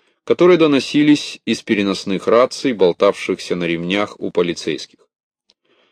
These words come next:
Один полицейский стоял в дверях кабинета Бобби и Джулии, другой у двери в общий коридор.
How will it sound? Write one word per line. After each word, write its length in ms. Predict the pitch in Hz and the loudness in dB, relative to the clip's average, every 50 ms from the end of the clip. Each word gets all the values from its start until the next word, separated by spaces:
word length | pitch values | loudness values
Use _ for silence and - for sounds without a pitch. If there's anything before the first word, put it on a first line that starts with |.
| _ _ _ _ _ _ - | _ _ _ _ _ _ -2
Один 260 | 120 139 185 208 190 | 0 2 2 4 4
полицейский 600 | 196 190 185 170 - 190 185 180 - - 170 147 | 4 4 4 4 4 4 2 2 2 2 0 0
стоял 400 | - - 147 143 143 147 143 131 | 2 2 4 6 6 6 6 4
в 60 | 113 | 2
дверях 440 | 113 120 127 127 127 135 131 - - | 2 2 2 4 6 4 4 2 2
кабинета 560 | - 117 107 107 110 110 113 107 - - 104 | 2 2 2 2 0 0 0 0 2 2 0
Бобби 340 | 95 92 107 104 92 87 92 | 2 4 2 2 2 2 -2
и 60 | 92 | -2
Джулии, 540 | 80 - 117 127 131 139 147 156 160 156 _ _ _ _ _ _ _ _ _ - | -2 -2 0 2 2 2 2 0 -2 -4 _ _ _ _ _ _ _ _ _ -10
другой 400 | 98 95 120 135 143 180 208 208 | -2 2 2 4 6 6 6 6
у 40 | 202 | 4
двери 360 | 170 151 147 156 151 147 160 | 4 2 2 2 4 4 2
в 80 | 156 139 | 2 2
общий 340 | 123 107 - - - 127 120 | 2 2 0 -2 -4 -4 0
коридор. 480 | - 131 123 123 113 101 92 80 - | 2 2 2 2 2 2 2 0 0